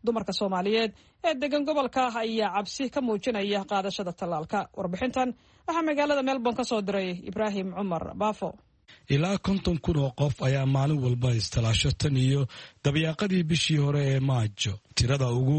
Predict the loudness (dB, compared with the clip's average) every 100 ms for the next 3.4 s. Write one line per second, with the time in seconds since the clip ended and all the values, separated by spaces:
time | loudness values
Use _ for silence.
0 | 0 0 0 2 2 2 2 -2 -2 0
1 | 2 0 0 2 2 2 2 2 2 0
2 | 0 0 0 0 0 0 0 0 2 2
3 | 4 4 2